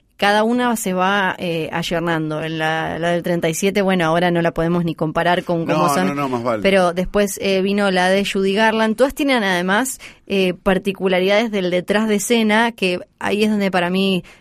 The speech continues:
Speaker 1: es súper divertido como paquera de Hollywood, porque t-, todas también hablan mucho de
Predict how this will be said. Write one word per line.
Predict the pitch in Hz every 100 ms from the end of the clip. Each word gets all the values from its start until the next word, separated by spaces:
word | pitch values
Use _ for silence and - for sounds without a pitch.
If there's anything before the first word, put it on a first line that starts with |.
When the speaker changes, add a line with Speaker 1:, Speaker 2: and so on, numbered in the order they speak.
| -
Speaker 1:
es | 175 180
súper | - 190 202
divertido | 185 190 185 196 190
como | 180 175 170 165 151
paquera | 175 190 196 190 175 170 170
de | 175 170
Hollywood, | 214 220 214 226 208
porque | 202 185 185 180 - - _ - - -
t-, | 214
todas | 190 233 247
también | 226 208 226 233
hablan | 226 220 220
mucho | 233 240 269 254
de | - 190 202 226